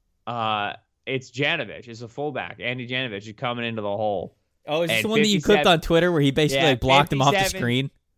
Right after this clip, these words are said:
Speaker 1: fifty-seven season and just keeps on moving. Fifty-seven is, is scraping into the gap, sees Janovich coming for him, and just keeps on scraping out of the gap. "No, I'm not doing this." <laughs> He's about to get lit up. Didn't want a piece of it. And, and, and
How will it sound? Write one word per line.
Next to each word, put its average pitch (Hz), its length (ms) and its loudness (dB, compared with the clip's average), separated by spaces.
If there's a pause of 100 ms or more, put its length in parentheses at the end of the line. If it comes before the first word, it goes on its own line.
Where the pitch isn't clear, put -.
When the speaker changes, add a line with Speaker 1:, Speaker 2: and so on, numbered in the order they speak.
Speaker 1:
fifty-seven 170 760 -6
season 123 680 -6 (920)
and 123 200 -4
just 113 320 -8
keeps 143 380 -6
on 135 260 -2
moving. 107 520 -6
Fifty-seven 151 600 -4
is, 127 120 -14
is 117 420 -6
scraping 139 560 -2
into 123 200 -6
the 104 120 -12
gap, 131 380 -2 (560)
sees 165 500 -4
Janovich 160 380 -2
coming 165 220 -8
for 196 100 -6
him, 170 60 -8
and 131 80 -10
just 123 140 -14
keeps 156 260 -8
on 147 160 -6
scraping 135 480 -4
out 120 140 -2
of 117 40 -8
the 120 60 -12
gap. 110 340 -6
"No, 156 160 -6
I'm 202 300 0
not 208 220 -2
doing 143 260 -4
this." 131 240 -12
<laughs> - 0 -
He's 156 480 -4
about 156 280 -6
to 156 60 -16
get 120 220 -6
lit 131 560 -4 (120)
up. 139 360 -8 (360)
Didn't 175 180 -10
want 147 160 -8
a - 20 -16
piece 135 240 -10
of 104 80 -14
it. 98 40 -4
And, 117 220 -8
and, 139 260 -6
and 139 300 -4